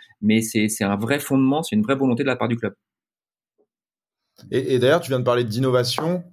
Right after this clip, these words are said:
Speaker 2: Euh, bah, ça passe, ça, t'as parlé d'innovation de process déjà par rapport au workflow que vous avez mis en place sur le, sur, sur, sur, sur votre stratégie de communication à l'international notamment.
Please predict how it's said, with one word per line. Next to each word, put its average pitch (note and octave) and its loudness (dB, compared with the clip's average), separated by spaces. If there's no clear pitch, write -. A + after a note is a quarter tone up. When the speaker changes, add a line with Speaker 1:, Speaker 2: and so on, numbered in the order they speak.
Speaker 2:
Euh, G2 2
bah, F#2+ -2
ça A2 0
passe, A2+ -2
ça, G2 -6
t'as A2+ 2
parlé B2 2
d'innovation B2+ 0
de A#2 0
process C3+ 2
déjà C#3 2
par B2+ 2
rapport A2 2
au A2 0
workflow A#2+ 2
que A#2+ -2
vous G#2+ 0
avez G2+ 2
mis A#2+ 0
en A2+ 2
place B2+ 2
sur A2+ -2
le, G#2 2
sur, - -12
sur, F#2+ -6
sur, G2+ -2
sur G#2 -4
votre G#2 -2
stratégie A2+ -4
de A2+ -10
communication A2+ -2
à - 0
l'international G#2+ 0
notamment. C3+ -2